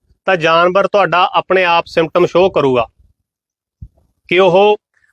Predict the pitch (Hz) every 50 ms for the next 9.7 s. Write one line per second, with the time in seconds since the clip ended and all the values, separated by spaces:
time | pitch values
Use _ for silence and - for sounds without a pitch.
0 | _ _ 170 175 190 208 214 208 - - 175 160 170 175 - 196 190 190 190 190
1 | 190 185 190 165 185 175 165 - 175 151 - - 185 185 190 170 170 180 185 185
2 | 196 190 185 - _ _ _ _ _ - - - 170 160 - - 185 - 180 185
3 | 196 202 185 175 180 180 185 185 185 185 - - 170 175 170 - 180 180 - -
4 | 185 175 180 185 180 165 170 156 - - 170 175 170 180 175 175 - 180 165 160
5 | 170 190 185 - - 156 156 147 170 160 156 156 156 160 160 165 160 160 - _
6 | - - - - _ - - - - - - 180 180 185 196 202 196 214 214 208
7 | - 202 - 214 208 190 175 180 190 214 226 214 - 214 208 185 - 202 196 190
8 | - 208 214 - 196 170 165 160 160 175 190 214 - 190 190 180 - 190 185 196
9 | 196 196 175 170 160 - - 180 185 180 180 180 180